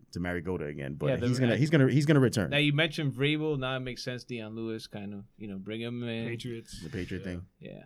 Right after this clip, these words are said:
Speaker 1: Uh,
Speaker 2: Um,
Speaker 1: do they still have Decker? Big Dick Decker?
Speaker 3: No.
Speaker 1: <laughs>
Speaker 2: B D D?
Speaker 3: Let him
Speaker 1: Big
Speaker 3: go.
Speaker 1: D D.
Speaker 3: He's a, he's a free agent.
Speaker 1: Yeah.
Speaker 3: Mm.
Speaker 1: So, yeah, there you go. He's, he's an available free agent. So,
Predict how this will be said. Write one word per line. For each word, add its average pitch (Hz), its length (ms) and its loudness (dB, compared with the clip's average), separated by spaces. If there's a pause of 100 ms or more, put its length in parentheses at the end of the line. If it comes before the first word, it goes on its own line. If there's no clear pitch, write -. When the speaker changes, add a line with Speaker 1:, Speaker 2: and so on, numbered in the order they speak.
(680)
Speaker 1:
Uh, 92 360 2
Speaker 2:
Um, 87 60 -2
Speaker 1:
do 110 100 -8
they 127 80 2
still 147 140 2
have 160 140 4
Decker? 175 300 2 (580)
Big 107 160 -4
Dick 131 160 2
Decker? 139 180 4
Speaker 3:
No. 131 160 0 (100)
Speaker 1:
<laughs> - 440 10
Speaker 2:
B 156 120 10
D 151 120 8
D? 170 340 6
Speaker 3:
Let - 160 2 (140)
him 131 60 0
Speaker 1:
Big 165 100 4
Speaker 3:
go. - 140 4
Speaker 1:
D 190 140 4
D. 180 260 -4 (140)
Speaker 3:
He's 135 120 -2
a, 131 60 2
he's 127 180 -2
a 131 100 0
free 151 220 0
agent. 120 200 -4 (460)
Speaker 1:
Yeah. 90 320 0
Speaker 3:
Mm. - 20 -8 (340)
Speaker 1:
So, 95 460 2 (100)
yeah, 107 80 0
there 139 180 8
you 160 60 4
go. 131 120 4
He's, 127 160 2
he's 117 180 -2
an 120 60 0
available 113 220 2
free 117 120 0
agent. 101 100 -2
So, 135 240 6